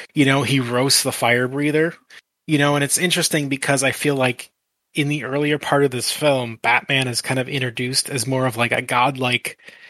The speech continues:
savior who barely has to lift a finger, you know, and it's kind of opposed to, like, nineteen eighty-nine, where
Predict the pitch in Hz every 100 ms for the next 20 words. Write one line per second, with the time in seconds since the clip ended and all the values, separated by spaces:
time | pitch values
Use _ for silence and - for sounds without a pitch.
0 | _ _ _ - - 143 139 143 147 160
1 | 165 139 123 123 127 127 135 113 127 120
2 | 120 120 123 - - - 131 131 165 175
3 | - 143 143 135 131 127 - - - 156
4 | 135 117 - - 143 135 127 - 123 117
5 | 123 131 117 139 127 120 135 165 147 131
6 | 127 120